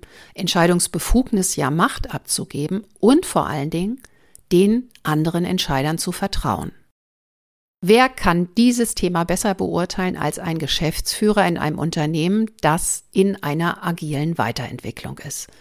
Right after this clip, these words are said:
Die Auwesi G M B H von Tim Weckerle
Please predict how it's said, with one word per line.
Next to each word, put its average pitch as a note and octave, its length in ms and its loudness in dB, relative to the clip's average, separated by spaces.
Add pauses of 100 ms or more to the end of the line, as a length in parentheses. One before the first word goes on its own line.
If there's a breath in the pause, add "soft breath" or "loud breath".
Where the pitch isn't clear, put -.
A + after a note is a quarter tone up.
(420 loud breath)
Die - 100 -2
Auwesi E3+ 480 2
G G#3+ 160 2
M G#3+ 180 4
B G#3 160 4
H G#3 200 0
von D#3 360 -6
Tim G#3 300 4
Weckerle G#3+ 520 2